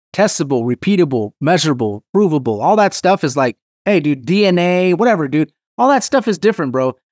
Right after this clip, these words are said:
I'm talking about theories are, are that they try to come out with, that they try to hit us with, that are separating us from God, like, massively, dude. So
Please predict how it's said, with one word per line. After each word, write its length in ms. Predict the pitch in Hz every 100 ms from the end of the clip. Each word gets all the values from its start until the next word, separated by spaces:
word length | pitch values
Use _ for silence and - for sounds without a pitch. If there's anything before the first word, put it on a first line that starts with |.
| -
I'm 120 | 240
talking 340 | - 214 196
about 320 | 170 156 117 _ _
theories 680 | 254 277 233 160 131 123 - _ _ _ _ _ _ -
are, 200 | 139 135
are 120 | 147
that 200 | 147 143
they 80 | 151
try 160 | 151 151
to 80 |
come 180 | 139 147
out 140 | 139 135
with, 140 | 131
that 120 | 131
they 80 | 139
try 160 | 135 135
to 80 |
hit 200 | 123 147
us 160 | 135 -
with, 240 | 135 127 123
that 160 | 139
are 100 | 135
separating 680 | 127 - 185 165 156 147 143
us 180 | 147 135
from 220 | - 135
God, 320 | 120 135 131
like, 240 | 113 113 - _ _
massively, 720 | 123 131 139 131 - 110 104
dude. 300 | 95 104 104
So 280 | - 117 101